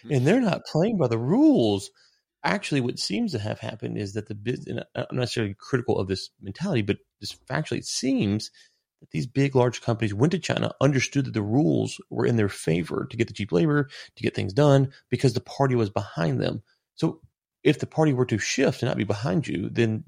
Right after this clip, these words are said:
you no longer have these benefits. Um, I have a hard time sympathizing with the businesses who whine about the,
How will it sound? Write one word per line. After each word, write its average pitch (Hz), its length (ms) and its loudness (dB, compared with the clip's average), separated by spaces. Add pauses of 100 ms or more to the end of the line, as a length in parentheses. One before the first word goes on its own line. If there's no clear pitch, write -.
you 117 100 -6
no 113 140 4
longer 101 180 2
have 107 160 -6
these 98 160 -4
benefits. - 540 -4 (400)
Um, 127 260 4 (340)
I 175 60 0
have 180 180 0
a 240 60 0
hard 160 260 -2
time 143 180 0
sympathizing 123 920 0
with 104 160 -2
the - 100 -6
businesses 110 680 0 (400)
who 107 360 4 (600)
whine 107 340 2
about 101 320 2
the, 107 260 2